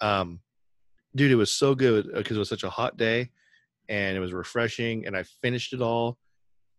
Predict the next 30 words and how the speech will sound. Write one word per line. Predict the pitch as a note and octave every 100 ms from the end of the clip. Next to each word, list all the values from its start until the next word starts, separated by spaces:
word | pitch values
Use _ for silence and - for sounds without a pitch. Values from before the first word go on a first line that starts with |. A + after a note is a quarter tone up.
| _ -
And | C3
plus | D3+ C#3
I'm | C#3
a | A#2
fan | - C#3 C#3
of, | - A2 G2+
like, | G#2 G2 -
root | G#2+ A2+ A2
beer | G2+
floats. | - G2+ F2+ - - - _ _ _ _ _ _ -
And | G2+ G2 F#2+ F#2
so | - A#2
I |
kinda | A#2 D#3+
treated | C3+ C#3+ A#2
myself | G#2 - G2
'cause | - G#2
I, | G2+
I | G#2+
can't | - A2+
really | B2 A2+
eat | C3 -
that | A2+ G2+
sugar | - B2 A2+
stuff | - G2+ G2+
anymore | G2 G2 F#2+
because | F#2+ F#2+ F2+ _ _ _ _ _ _ _ -
I | G2+ F#2+
drink | F2 G2+ F2+
insulin, | B2 A#2+ G2+ F2+ F2+